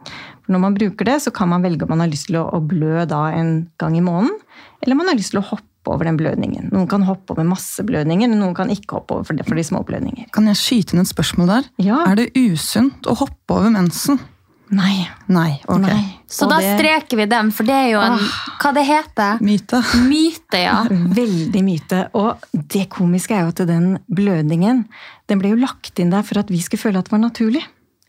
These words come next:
Speaker 1: Og i, eh, Sør-Europa så er, eh, er de veldig, veldig opptatt av å ha den blødningen hver måned.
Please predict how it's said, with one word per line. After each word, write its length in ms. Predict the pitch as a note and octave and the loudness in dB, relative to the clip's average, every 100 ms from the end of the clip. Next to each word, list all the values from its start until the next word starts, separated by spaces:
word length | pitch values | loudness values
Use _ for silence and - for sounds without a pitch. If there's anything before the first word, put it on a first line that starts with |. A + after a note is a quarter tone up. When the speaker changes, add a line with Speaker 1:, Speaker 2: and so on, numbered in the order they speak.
| - - - - - | -20 -20 -20 -20 -4
Speaker 1:
Og 180 | G#3+ A3+ - - | 0 0 -2 -2
i, 240 | B3 A3+ A#3+ | 0 2 4
eh, 220 | A#3+ A#3+ | 2 2
Sør-Europa 760 | A#3+ - A3 F3 E3 F#3 - C#4+ | 0 0 0 2 0 -2 -2 -4
så 160 | - - | -2 -4
er, 360 | F#3+ F#3+ G3+ G#3 | 0 0 2 2
eh, 200 | G#3 G#3+ | 2 0
er 140 | - G3 | 0 0
de 100 | G#3 | 0
veldig, 560 | G3+ C4 G3 D3+ F3 | -2 0 0 0 0
veldig 220 | F#3 E3+ D#3 | 0 -2 -2
opptatt 300 | - F3 F3+ | -4 -4 -2
av 60 | F#3 | 0
å 60 | |
ha 100 | E3+ D#3 | 0 0
den 140 | E3+ E3 | 0 0
blødningen 380 | D#3+ D#3+ D#3+ E3 | 0 0 0 0
hver 140 | D#3 | 0
måned. 340 | D#3+ D#3+ E3 | 0 0 -2